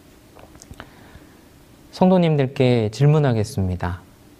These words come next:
다윗의 그 노력이, 그 허우적거림이 과연 성공했습니까? 다윗은 죄를 해결하려고 노력할수록 죄가 더 커졌고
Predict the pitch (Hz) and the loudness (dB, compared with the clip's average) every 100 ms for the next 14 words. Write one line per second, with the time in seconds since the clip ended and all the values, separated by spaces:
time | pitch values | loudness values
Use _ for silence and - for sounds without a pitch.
0 | - - - - - - - - - - | -20 -20 -20 -20 -20 -20 -20 -20 -20 -20
1 | - _ - 113 123 127 113 113 95 - | -20 _ -2 0 0 0 -2 -2 -4 -10
2 | - 139 117 110 123 120 110 90 90 - | -4 0 2 2 0 -2 -4 -6 -8 -18
3 | - - - - - - - 120 - 180 | -20 -20 -20 -20 -20 -6 0 0 2 0
4 | 180 160 - 117 101 98 104 - 101 104 | 0 -4 -2 -2 0 -2 -4 -4 -2 0
5 | 104 101 - 135 127 135 - 123 95 - | 0 -2 -2 0 0 -2 -2 -2 -2 -4
6 | 98 120 - - - - - - - - | -8 -10 -18 -20 -20 -20 -20 -20 -20 -20
7 | - - - - - - - - - - | -20 -20 -20 -20 -20 -20 -20 -20 -20 -20
8 | - - - 123 143 143 185 143 139 147 | -20 -20 -2 2 2 2 0 2 2 2
9 | 143 170 165 156 139 131 - 123 117 104 | 0 0 0 0 0 -2 0 2 2 0
10 | 107 120 131 156 143 - 127 101 127 - | 0 0 0 -2 -2 0 0 0 -4 -12
11 | - - - - - 120 147 120 - 139 | -20 -20 -20 -10 -2 0 0 -2 -2 -2
12 | 139 135 - 131 110 98 - | 0 -2 -2 -2 -2 -4 -12